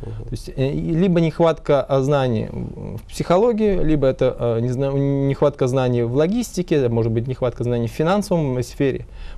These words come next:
Speaker 2: Вот, э, мы стараемся, э, программу построить таким образом, с тем, чтобы этих, э, этого дефицита знаний, опыта и навыков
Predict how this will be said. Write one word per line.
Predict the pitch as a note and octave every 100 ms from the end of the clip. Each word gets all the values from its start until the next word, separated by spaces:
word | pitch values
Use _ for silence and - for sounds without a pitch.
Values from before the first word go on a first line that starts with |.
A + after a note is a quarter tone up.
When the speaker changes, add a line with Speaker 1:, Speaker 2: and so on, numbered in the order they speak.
| -
Speaker 2:
Вот, | - -
э, | B2 B2
мы | D#3+ A#3
стараемся, | - E3 D3 C#3 C#3+
э, | C#3 B2+ A#2+ A2+ B2
программу | D3 D#3 D3
построить | D#3 D#3+ D3
таким | D#3+ - A3
образом, | E3+ B2 A#2 G#2+ G2 A2 - - - -
с |
тем, | D3 C3+
чтобы | C3+ C3+
этих, | C3+ C3+ - - -
э, | B2 A#2+
этого | D3 C#3+
дефицита | C3+ C#3 C3+ D3 D#3+ - A#3 A#3+ C#3+ C3
знаний, | C3+ B2 A#2 G#2+ - - - -
опыта | - B2 A2+ A2
и | A#2+
навыков | D3+ A3 F3+ C#3+ -